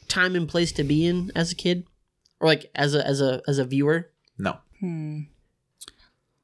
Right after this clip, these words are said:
Speaker 3: Um, I mean, it depends on what it is.
Speaker 2: Yeah, like, I guess that's, that's also true. Like, if there's, like, a serious movie where the point isn't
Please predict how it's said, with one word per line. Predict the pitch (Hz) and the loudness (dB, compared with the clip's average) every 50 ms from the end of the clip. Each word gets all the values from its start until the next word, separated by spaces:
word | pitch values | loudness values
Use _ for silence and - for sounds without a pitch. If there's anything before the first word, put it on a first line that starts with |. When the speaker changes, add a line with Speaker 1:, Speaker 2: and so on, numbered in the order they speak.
| _ _ _ _ _ _ _ _ _ _ _ _ - | _ _ _ _ _ _ _ _ _ _ _ _ -6
Speaker 3:
Um, | - 175 175 180 185 185 190 185 185 185 180 - | -4 -2 -2 -2 -2 -2 -2 -2 -4 -4 -4 -4
I | - 180 | -4 -2
mean, | 175 175 180 175 | 0 0 0 0
it | 175 170 - | -2 -4 -4
depends | - 170 - - 175 170 - - | -6 -6 -2 -2 -2 -2 -2 -2
on | 170 170 165 | -2 -2 -2
what | 165 165 | -2 -2
it | 170 180 190 | -2 -2 -2
is. | 185 165 - - - - _ _ _ _ _ _ _ _ _ _ _ _ _ _ _ _ _ _ _ _ _ _ _ _ _ _ - - - - - - _ | -2 -2 -4 -4 -8 -10 _ _ _ _ _ _ _ _ _ _ _ _ _ _ _ _ _ _ _ _ _ _ _ _ _ _ -18 -16 -16 -16 -16 -18 _
Speaker 2:
Yeah, | - 208 240 254 208 | -2 0 0 2 2
like, | 208 226 226 156 | 2 0 2 2
I | 208 | 0
guess | 214 214 233 220 - | 2 2 2 2 4
that's, | 208 190 - - - | 2 2 0 -2 -2
that's | - 156 135 123 139 143 160 151 143 147 - | 0 2 4 4 4 4 2 2 2 2 2
also | 127 131 139 - 123 104 | 2 2 2 2 0 0
true. | 90 - - 101 92 92 | 0 0 0 0 2 2
Like, | 85 95 98 107 | 2 2 2 0
if | 104 - | 0 2
there's, | - 139 147 143 147 | 2 2 2 4 2
like, | 151 147 135 | 0 2 2
a | 123 110 104 - - _ _ _ _ _ _ _ | 2 0 0 -4 -10 _ _ _ _ _ _ _
serious | - - - - - - 120 123 131 135 135 135 131 131 - - | -8 -6 -4 -2 2 2 4 6 6 6 6 4 4 2 0 -2
movie | 127 127 127 131 127 131 131 | -2 0 0 2 4 4 4
where | 127 117 110 107 104 101 90 - _ _ _ _ | 4 6 4 4 4 2 -2 -8 _ _ _ _
the | - 92 110 117 117 127 | -18 -18 -16 -6 -4 -4
point | 127 - - - 139 127 127 123 - - _ | -4 -4 -4 -4 -2 0 0 -2 -2 -2 _
isn't | 104 110 107 104 110 107 107 101 | 0 0 2 2 0 0 -2 -4